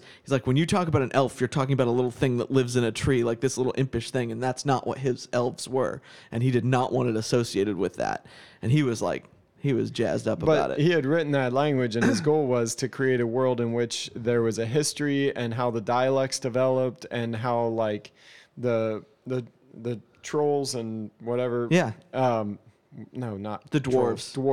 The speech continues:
Speaker 2: Dwarves.
Speaker 1: Yeah.
Speaker 2: Why am I thinking trolls? It's been so long since I watched Tolkien. But, like,
Speaker 1: Should
Speaker 2: they s-
Speaker 1: read Tolkien.
Speaker 2: Well, I did. I read,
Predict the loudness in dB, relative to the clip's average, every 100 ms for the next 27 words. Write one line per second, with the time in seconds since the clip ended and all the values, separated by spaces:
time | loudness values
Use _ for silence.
0 | 0 -2 -10 -8 0 0 0 -6 -6 -4
1 | -4 -4 -6 -6 -6 -6 -8 -10 -20 _
2 | _ _ -8 -4 -2 -2 -4 -4 -6 -8
3 | -10 -10 -6 -6 -6 -6 -8 -8 -16 -18
4 | -14 -14 -6 0 2 0 -4 2 4 6
5 | 6 6 4 2 0 0 -2 -4 -10 -10
6 | -18 _ _ -4 0 0 -2 -4 -10 _
7 | _ -2 0 2 2 4 0 -4 -10 _
8 | _ -20 _ 0 2 4 4 2 0